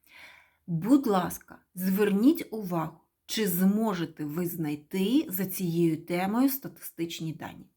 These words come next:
Це найбільш поширена помилка серед студентів. Обирати собі тему курсової роботи цікаву, новітню,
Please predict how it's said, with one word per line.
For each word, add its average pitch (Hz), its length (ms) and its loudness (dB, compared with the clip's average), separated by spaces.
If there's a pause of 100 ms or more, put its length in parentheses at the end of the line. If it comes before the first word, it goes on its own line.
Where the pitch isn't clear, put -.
(640)
Це 226 220 -2
найбільш 214 1080 4
поширена 202 760 -4
помилка 185 640 -4 (100)
серед 190 320 -2
студентів. 160 580 -8 (160)
Обирати 202 480 2
собі 180 360 -2
тему 175 560 -2
курсової 165 600 -4
роботи 160 640 -4
цікаву, 165 800 -2 (360)
новітню, 190 920 2